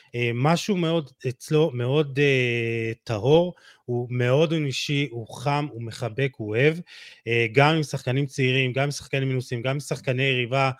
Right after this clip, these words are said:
אני זוכר כמה קטעים שהוא, אה, שחקנים נפצעים של היריבה, והוא בא, נותן להם ככה יד ומנחם אותם, אה, וזה נראה שבאמת המרכיב האנושי אצלו לא פחות חשוב. הזכרתי מקודם את, אה, דוקטור מרק ורטהיים, רק אני אגיד שהוא מומחה ישראלי-גרמני,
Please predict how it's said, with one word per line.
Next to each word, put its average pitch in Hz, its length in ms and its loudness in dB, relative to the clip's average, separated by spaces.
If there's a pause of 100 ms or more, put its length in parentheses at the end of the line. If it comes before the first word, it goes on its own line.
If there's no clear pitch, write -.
(300)
אני 120 80 -6
זוכר 127 220 -6
כמה 143 300 0
קטעים 131 320 0
שהוא, 123 460 0
אה, 120 300 -2
שחקנים 139 480 -4
נפצעים 135 360 -4
של 135 160 -4
היריבה, 123 400 -2 (400)
והוא 120 160 -4
בא, 139 140 2
נותן 139 260 0
להם 135 140 0
ככה 123 300 -6
יד 135 340 2
ומנחם 113 560 -4
אותם, 147 380 0 (480)
אה, 120 220 4
וזה 123 200 2
נראה 143 220 4
שבאמת 139 400 -2
המרכיב 139 440 -2
האנושי 127 360 -2
אצלו 120 340 -6
לא 131 160 0
פחות 135 280 -6
חשוב. 127 320 -4
הזכרתי 139 440 -4
מקודם 139 400 -2
את, - 160 -8
אה, 117 60 -2
דוקטור 131 360 -4
מרק 123 320 -6
ורטהיים, 151 420 0 (440)
רק 123 120 -2
אני 123 140 2
אגיד 131 200 2
שהוא 123 160 0
מומחה 113 280 -4
ישראלי-גרמני, 123 920 -2